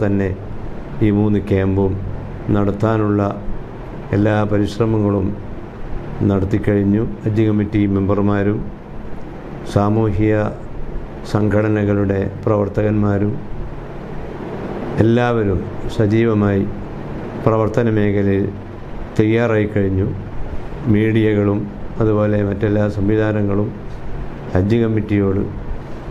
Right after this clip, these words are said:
എല്ലാ കാലത്തും പൂർണ്ണമായി സഹകരിക്കാറുണ്ട്. ഇപ്രാവശ്യവും സഹകരിക്കും.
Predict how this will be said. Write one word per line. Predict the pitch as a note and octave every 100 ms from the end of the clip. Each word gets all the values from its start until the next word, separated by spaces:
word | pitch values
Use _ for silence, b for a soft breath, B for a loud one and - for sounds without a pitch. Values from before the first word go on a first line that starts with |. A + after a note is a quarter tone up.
| - - -
എല്ലാ | A2+ B2 C3
കാലത്തും | A#2 A2+ G#2 A#2
പൂർണ്ണമായി | G#2 A#2 B2+ C3+ C3+ C#3 C#3 C3+ - - -
സഹകരിക്കാറുണ്ട്. | B2+ A2 B2+ C#3 - A2 G#2+ G2+ G#2 G#2 -
ഇപ്രാവശ്യവും | A2 A2 G#2+ G#2+ G#2+ G#2+ G#2+ G2+
സഹകരിക്കും. | G#2+ G2+ G2+ G2 - A2